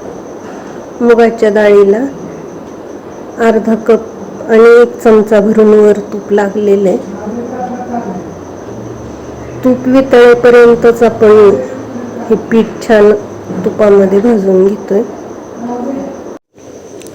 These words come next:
आपण यामध्ये काजूचे तुकडे घालून घेतलेले, दहा ते बारा काजूचे तुकडे यामध्ये घालून घेतलेले आणि परत एकदा हे पीठ हलवून घ्यायचे.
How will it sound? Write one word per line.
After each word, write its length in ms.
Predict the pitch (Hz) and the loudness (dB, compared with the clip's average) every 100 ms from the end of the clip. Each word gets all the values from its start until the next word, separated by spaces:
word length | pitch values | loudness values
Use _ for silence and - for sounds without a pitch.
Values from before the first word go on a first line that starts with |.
| - - - 320 311 - - - - - - | -20 -20 -14 -10 -10 -10 -16 -18 -18 -10 -8
आपण 260 | - 262 269 | 0 4 6
यामध्ये 680 | 262 262 254 240 240 226 | 6 4 4 4 6 6
काजूचे 680 | 226 240 226 226 208 208 208 | 2 0 0 0 -2 -2 -2
तुकडे 380 | 196 - 208 196 | -4 -2 -2 0
घालून 440 | 190 247 185 185 196 | 2 0 2 2 2
घेतलेले, 760 | 233 - 190 185 185 196 226 262 - - - | 0 -4 -4 -2 0 0 -2 -4 -12 -16 -4
दहा 160 | 214 220 - | -4 -4 -2
ते 60 | 220 | 0
बारा 540 | 220 220 208 202 202 - - 226 | 2 2 2 0 -2 -6 -6 0
काजूचे 440 | 214 196 190 196 | 0 0 -4 -6
तुकडे 420 | - - 196 190 196 - 233 | -8 -4 0 0 -2 -10 -6
यामध्ये 400 | 208 202 190 196 | 0 0 0 -2
घालून 440 | 202 208 190 190 190 | -4 -2 -2 0 0
घेतलेले 600 | 214 - 196 185 190 269 - - - - - - - - | -4 -6 -6 -2 -2 -4 -6 -18 -20 -20 -18 -18 -16 -6
आणि 320 | 196 202 196 196 - | 2 2 2 -2 -2
परत 300 | 214 208 196 | 0 0 0
एकदा 300 | 202 196 - | 0 0 -2
हे 160 | 202 202 | 0 0
पीठ 260 | - 208 190 - - - - - - | -2 -6 -6 -10 -16 -18 -18 -12 -6
हलवून 420 | 202 202 202 196 | 0 2 4 4
घ्यायचे. 400 | 233 220 - | 2 0 -2